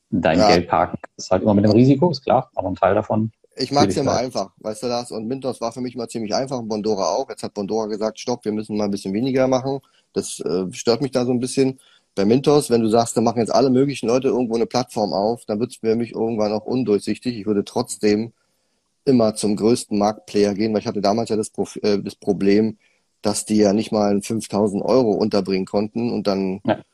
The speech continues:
Speaker 2: und wenn du mit fünfstelligen Beträgen arbeitest, dann geht halt nur Mintos, Bondora oder wer halt noch an der Front ist, der da in der Lage ist.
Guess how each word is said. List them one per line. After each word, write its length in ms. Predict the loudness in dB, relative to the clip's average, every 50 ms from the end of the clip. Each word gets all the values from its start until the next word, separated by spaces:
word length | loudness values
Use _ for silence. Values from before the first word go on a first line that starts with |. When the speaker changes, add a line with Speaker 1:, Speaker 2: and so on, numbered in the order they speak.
| _ _ _
Speaker 2:
und 140 | -4 0 2
wenn 80 | 4
du 120 | 4 4 4
mit 120 | 2 2
fünfstelligen 520 | 2 0 0 0 2 2 4 4 4 4
Beträgen 400 | 2 0 2 2 0 2 2 2
arbeitest, 400 | 2 2 2 2 0 -2 -4 -2
dann 220 | -2 -2 -2 -2 0
geht 200 | 0 0 2 2
halt 200 | 0 0 0 0
nur 240 | 0 2 4 4 4
Mintos, 420 | 4 2 0 0 0 -2 -2 -2
Bondora 500 | -4 -6 -6 -2 0 0 2 2 2 2
oder 160 | 2 4 4 4
wer 140 | 4 2
halt 140 | 0 -2 0
noch 200 | -2 -2 -2 -2 -4
an 200 | -2 -2 0 0
der 140 | 0 -2
Front 320 | -2 0 -2 0 0 2 0
ist, 220 | -2 -2 0 -2
der 240 | -2 0 0 0 -2
da 100 | -2 -2
in 60 | -2
der 80 | -2 -2
Lage 300 | -2 -2 -4 -2 -2 -4
ist. 280 | -4 -4 -8 -14 -20